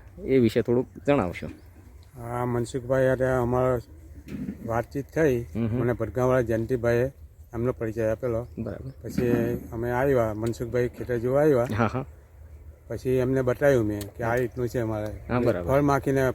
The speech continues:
Speaker 2: પર્વત પર ડાઘ બહુ પડી જતો.
Speaker 1: હા, હા.
Speaker 2: પછી મનસુખભાઈએ કીધું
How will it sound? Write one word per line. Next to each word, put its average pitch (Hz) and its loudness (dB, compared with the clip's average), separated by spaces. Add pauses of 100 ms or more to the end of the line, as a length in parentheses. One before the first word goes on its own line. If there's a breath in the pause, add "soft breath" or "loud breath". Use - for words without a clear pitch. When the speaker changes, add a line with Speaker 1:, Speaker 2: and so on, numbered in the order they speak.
Speaker 2:
પર્વત 123 -2
પર 127 0
ડાઘ 117 0
બહુ 120 -2
પડી 110 -4
જતો. 104 -2
Speaker 1:
હા, 113 4
હા. 117 -2 (640)
Speaker 2:
પછી 117 -6
મનસુખભાઈએ 120 -2
કીધું 131 0